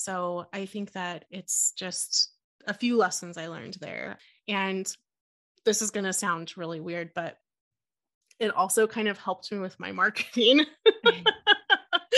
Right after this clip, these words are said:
Speaker 1: because I experienced it firsthand to know how important this stuff is and how important it is to just be able to keep your business open, not,
Speaker 2: Mm-hmm.
Speaker 1: not even, like,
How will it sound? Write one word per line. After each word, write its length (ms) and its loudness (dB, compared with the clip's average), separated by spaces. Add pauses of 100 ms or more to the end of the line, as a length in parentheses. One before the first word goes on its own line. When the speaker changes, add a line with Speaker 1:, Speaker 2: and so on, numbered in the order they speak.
(500)
Speaker 1:
because 240 4
I 100 8
experienced 720 0
it 180 4
firsthand 800 -2 (200)
to 140 0
know 720 2 (100)
how 540 2
important 580 -4
this 140 -12
stuff 220 -8
is 540 -6 (560)
and 320 0
how 300 -6
important 680 -6
it 120 -8
is 300 -6 (160)
to 440 -4 (440)
just 320 -2 (220)
be 120 -4
able 260 -4
to 720 -4 (580)
keep 360 -10
your 120 -6
business 440 -8
open, 640 -10
not, 280 6
Speaker 2:
Mm-hmm. 360 -12
Speaker 1:
not 260 0
even, 240 0
like, 220 -10